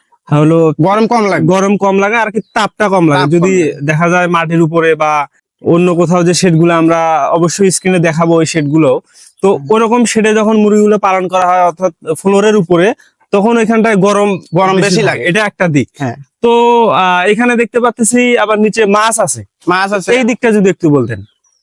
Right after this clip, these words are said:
Speaker 2: এদিক বলতে আমরা যখন পুকুরের উপরে মুরগি চাষ করি,
Speaker 1: হ্যাঁ।
Speaker 2: তখন আমাদের মাছের প্রতি দিয়ে ল-, লাভ,
Speaker 1: হ্যাঁ, হ্যাঁ।
Speaker 2: লাভজনক আর কি।
Speaker 1: হ্যাঁ।
Speaker 2: যেমন ওর যে করে,
Speaker 1: হ্যাঁ।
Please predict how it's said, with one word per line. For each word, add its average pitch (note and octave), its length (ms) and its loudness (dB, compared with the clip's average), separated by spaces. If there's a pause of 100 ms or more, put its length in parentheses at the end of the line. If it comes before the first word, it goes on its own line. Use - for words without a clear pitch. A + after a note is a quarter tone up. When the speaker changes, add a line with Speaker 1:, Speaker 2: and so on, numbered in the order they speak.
(640)
Speaker 2:
এদিক G#3 320 2
বলতে B3+ 440 2
আমরা G#3 420 0
যখন G#3+ 300 -2
পুকুরের G#3+ 360 0
উপরে G#3+ 340 0
মুরগি G3+ 260 -2
চাষ G3+ 240 -4
করি, G#3+ 420 0
Speaker 1:
হ্যাঁ। C3 280 0
Speaker 2:
তখন F3 200 0
আমাদের F#3+ 320 0
মাছের F#3+ 400 0
প্রতি F#3+ 240 0
দিয়ে F#3+ 260 0
ল-, F#3 240 0 (120)
লাভ, F3 240 0
Speaker 1:
হ্যাঁ, - 480 -4
হ্যাঁ। F#3 100 2
Speaker 2:
লাভজনক F#3 320 0
আর F3 120 0
কি। A3+ 260 -2 (120)
Speaker 1:
হ্যাঁ। B2 200 0 (220)
Speaker 2:
যেমন F#3 360 0
ওর F#3 340 0
যে F#3+ 180 0 (1160)
করে, C3+ 340 -2
Speaker 1:
হ্যাঁ। C3+ 240 -2